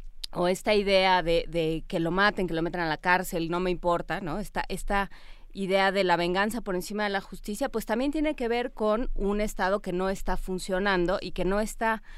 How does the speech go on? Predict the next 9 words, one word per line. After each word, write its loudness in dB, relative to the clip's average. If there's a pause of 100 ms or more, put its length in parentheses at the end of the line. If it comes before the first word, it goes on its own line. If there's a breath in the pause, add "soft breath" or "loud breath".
(360 soft breath)
Eh, 2
haciendo -2
campear 0
esta -2
verdad 0
y -2
esta -4
justicia. -8
¿Cómo, -2